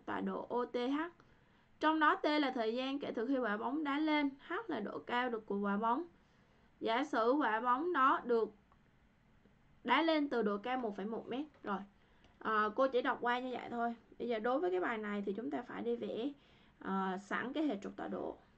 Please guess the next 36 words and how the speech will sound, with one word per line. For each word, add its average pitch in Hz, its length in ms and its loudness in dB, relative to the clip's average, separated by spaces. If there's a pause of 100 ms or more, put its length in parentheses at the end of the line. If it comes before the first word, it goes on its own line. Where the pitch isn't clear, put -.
(400)
Bởi 202 120 0
vì 262 140 4
bạn 220 180 -2
biết 285 320 -2
người 240 160 -2
ta 247 140 -2
đã 240 120 -4
cho 277 440 2
là 262 380 0 (640)
cái 330 140 4
quỹ 254 180 6
đạo 269 340 0
của 196 460 4
quả - 140 0
bóng 254 300 4
nó 370 120 2
bay 277 320 2
theo 262 460 4 (280)
cái 294 140 0
quỹ - 140 0
đạo - 280 -4
của - 140 -4
một 220 180 -2
cung 240 180 -2
parabol, 240 420 0 (920)
à, 208 340 -2
trong 302 200 4
hệ 214 240 2
trục 196 180 -6
tọa 185 140 -2
độ 185 440 0
O 247 60 2
T 247 100 -4
H 247 240 0 (140)
luôn 240 160 -4
rồi 196 160 -6